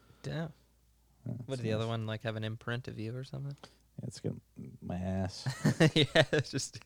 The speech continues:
Speaker 1: just two big old cheek holes.
Speaker 2: No, it's just, like, I don't know. It, it just, like, dipped ex-, excessively, and then now I flipped it, and it's, like, firm, which is good for your back.
Speaker 1: Oh, shit.
Speaker 2: Yeah. But this isn't bad. Like, like, right here, you should sleep right here, like, where I'm laying.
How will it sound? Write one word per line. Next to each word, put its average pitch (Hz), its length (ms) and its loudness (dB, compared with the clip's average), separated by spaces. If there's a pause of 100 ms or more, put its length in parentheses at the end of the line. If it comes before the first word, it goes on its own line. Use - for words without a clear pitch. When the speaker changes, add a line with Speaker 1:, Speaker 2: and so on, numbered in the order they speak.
(460)
Speaker 1:
just - 260 -10
two 117 140 -4
big 113 200 -2
old 117 220 -4
cheek - 240 -4
holes. 123 440 -2 (380)
Speaker 2:
No, 151 180 10
it's 101 120 6
just, 117 180 2
like, 95 280 4 (100)
I 101 60 -8
don't 131 100 4
know. 92 260 0 (140)
It, 87 160 -4 (120)
it 104 40 -4
just, 113 220 2
like, 98 120 6 (120)
dipped - 340 4 (160)
ex-, 101 120 -2 (100)
excessively, 101 720 2 (100)
and 98 160 0
then 95 140 -2
now 95 180 2
I 95 80 2
flipped 107 300 2
it, 98 80 0
and 98 60 0
it's, 92 120 -4
like, 92 160 -4
firm, 98 480 0 (220)
which 107 180 -4
is 95 180 -8
good - 160 -4
for - 140 -6
your 95 80 -2
back. 95 380 -6 (760)
Speaker 1:
Oh, 123 100 -6
shit. - 280 -12 (360)
Speaker 2:
Yeah. 101 200 -2 (960)
But 117 120 0
this 240 200 0
isn't 98 240 -2
bad. 92 160 6
Like, 95 180 2
like, 110 180 4
right 139 240 6
here, 160 120 0
you 196 80 -2
should - 160 -8
sleep - 180 0
right 104 160 6
here, 110 300 2
like, 107 160 -2
where 107 100 2
I'm 113 160 4
laying. 143 220 0